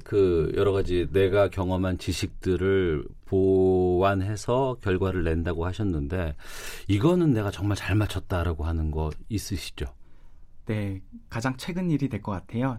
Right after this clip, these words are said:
Speaker 1: 예.
Speaker 2: 지난 칠월 삼십 일 제가 밤 근무를 하고 삼십일 일 아침에 퇴근할 때였어요.
Speaker 1: 예.
Speaker 2: 그때, 어, 그 다음 날이죠. 팔월 일 일, 그저께입니다.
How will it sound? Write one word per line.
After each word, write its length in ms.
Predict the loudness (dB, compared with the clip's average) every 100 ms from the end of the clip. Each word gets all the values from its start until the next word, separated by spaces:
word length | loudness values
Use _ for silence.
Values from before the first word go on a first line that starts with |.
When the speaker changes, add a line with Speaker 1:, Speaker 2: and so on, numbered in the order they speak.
| 0
Speaker 1:
예. 80 |
Speaker 2:
지난 320 | 2 2 0 -2
칠월 280 | -2 -2
삼십 380 | -2 -4 -4 -2
일 240 | 0 0 -2 -12 -18 -18 -12
제가 220 | -10 -6
밤 200 | -2 0
근무를 380 | 2 2 2 -2
하고 160 | -4
삼십일 520 | -4 -4 -4 -2 -2
일 100 | -2
아침에 360 | -4 -6 -4 -4
퇴근할 380 | -4 -2 0 0
때였어요. 520 | -2 -4 -2 -2 0 2
Speaker 1:
예. 200 | 0 0 -6 -18 -18 -20 -18 -16 -14
Speaker 2:
그때, 680 | -14 -4 0 2 2 0 -4 -12 -18 -18 -10
어, 140 | -6
그 140 | -2 -2
다음 220 | 0 0
날이죠. 260 | -2 -4
팔월 340 | -6 -2 0 0
일 140 | 0
일, 220 | -2 -4 -8 -8
그저께입니다. 760 | -2 -2 0 0 0 -2 -6